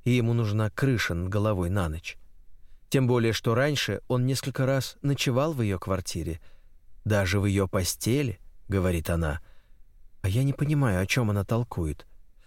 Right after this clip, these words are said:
Поди просто болтает, язык-то без костей, думаю я. Но чтоб я ночевал в её постели?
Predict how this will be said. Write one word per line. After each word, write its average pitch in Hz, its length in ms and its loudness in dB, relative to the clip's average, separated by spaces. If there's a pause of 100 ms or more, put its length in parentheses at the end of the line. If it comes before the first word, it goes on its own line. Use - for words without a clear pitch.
(140)
Поди 131 240 2
просто 135 480 0
болтает, 113 640 -2
язык-то 123 420 0
без 98 160 -2
костей, 143 480 0 (260)
думаю 87 540 2
я. 80 260 -2 (640)
Но 101 80 2
чтоб - 260 -2
я 92 240 2
ночевал 104 540 2
в 90 60 -2
её 98 200 2
постели? 113 640 0